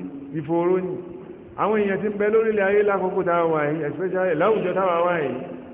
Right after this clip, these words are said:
ti wà ìsàn o. Ẹni tí ń sọ pé Nàìjíríà ò tò, kò sí kinní, ah, ó débò mí ni ọjọ́ dúpẹ́ fọlọ́run wa. Tó o bá dé àwọn ìlú tó ń gbóná fẹlifẹli, ọmọ pé nǹkan ń ṣẹlẹ̀. Ṣé nǹkan lọ́wọ́? Ṣé bẹ́ẹ̀ ń lè jáde? Ṣé bẹ́ẹ̀ lè rà á?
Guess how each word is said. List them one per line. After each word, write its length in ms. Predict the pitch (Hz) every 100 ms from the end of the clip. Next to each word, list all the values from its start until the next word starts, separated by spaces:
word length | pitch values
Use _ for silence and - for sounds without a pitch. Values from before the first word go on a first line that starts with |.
| -
ti 120 | - 151
wà 100 | 143
ìsàn 280 | 139 139 139
o. 140 | 127 117 - - - - - -
Ẹni 180 | - 147
tí 100 | 151
ń 60 | 165
sọ 80 | 160
pé 100 | 175
Nàìjíríà 440 | 170 147 135 156
ò 140 | 160 143
tò, 180 | - 110 -
kò 120 | - 117
sí 120 | 147
kinní, 220 | 143 151 165
ah, 420 | 151 151 131 107
ó 100 | 151 131
débò 260 | 104 156 160
mí 160 | 135 135
ni 120 | 117
ọjọ́ 240 | 104 110
dúpẹ́ 240 | 110 117 113
fọlọ́run 340 | 117 110 87
wa. 100 | 78 - - - - - - - -
Tó 120 | -
o 60 | 147
bá 100 | 165
dé 200 | 165 160
àwọn 260 | 160 147 143
ìlú 180 | 123 127
tó 120 | 156
ń 100 | 165
gbóná 320 | 156 170 165
fẹlifẹli, 560 | - 151 151 - 147 147
ọmọ 200 | 160 156
pé 120 | 143
nǹkan 200 | 147 151
ń 60 | 151
ṣẹlẹ̀. 320 | 139 139 117 - - - - - - - - -
Ṣé 160 | - 185 196 190 185 190
nǹkan 320 | 180 170 165 180
lọ́wọ́? 300 | 190 190 190 190 190
Ṣé 120 | - 185
bẹ́ẹ̀ 160 | 220
ń 60 | 180
lè 80 | 180
jáde? 340 | 190 180 139 135 - - - - -
Ṣé 100 | -
bẹ́ẹ̀ 220 | 196 190
lè 120 | 185 185
rà 160 | 147
á? 120 | 143